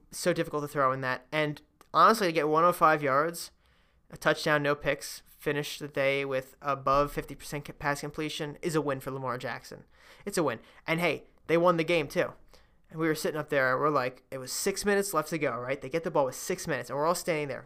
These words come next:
up in the upper deck. Please, we're all thinking, "Don't let this go to overtime. Just end it here so we can go home." And they came in the clutch, and they did it. And I have to say, I'm, I expected Justin Tucker, once put in that position, to do it. Wasn't sure if they were gonna get to that position.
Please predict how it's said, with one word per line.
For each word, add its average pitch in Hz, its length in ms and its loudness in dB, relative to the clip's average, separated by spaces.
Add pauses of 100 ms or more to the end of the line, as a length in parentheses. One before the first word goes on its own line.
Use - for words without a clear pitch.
up - 100 -6
in 156 60 -6
the 147 100 -4
upper 143 140 -6
deck. 127 320 -6 (880)
Please, 160 680 -4
we're 135 120 -4
all 127 80 -2
thinking, 127 340 -6
"Don't 180 260 0
let 160 140 -4
this 165 160 -6
go 147 140 2
to 127 100 0
overtime. 139 460 -2
Just - 180 -8 (160)
end 160 260 0
it 147 120 0
here 127 340 -4 (500)
so - 260 -6
we 147 100 -2
can 123 160 -14
go 139 220 0
home." 120 420 -4 (1080)
And 135 100 -8
they 147 80 0
came 165 220 0
in 202 60 0
the 196 80 0
clutch, 160 260 -2
and 160 80 -4
they 135 80 -4
did 127 180 -6
it. - 220 -12
And 135 100 -4
I 135 60 0
have 156 160 2
to 156 80 -10
say, 131 240 0
I'm, 127 360 -2 (640)
I 143 120 2
expected 151 600 0
Justin 156 300 -2
Tucker, 151 300 0
once 143 160 -4
put - 160 -8
in - 20 -10
that 147 120 -2
position, 147 280 -10
to 131 80 -8
do 147 160 2
it. 165 160 4 (500)
Wasn't 156 220 -4
sure 165 80 2
if 147 80 -2
they 143 80 0
were 135 80 -4
gonna 135 220 -2
get 147 180 -2
to - 80 -14
that 127 180 -8
position. - 500 -14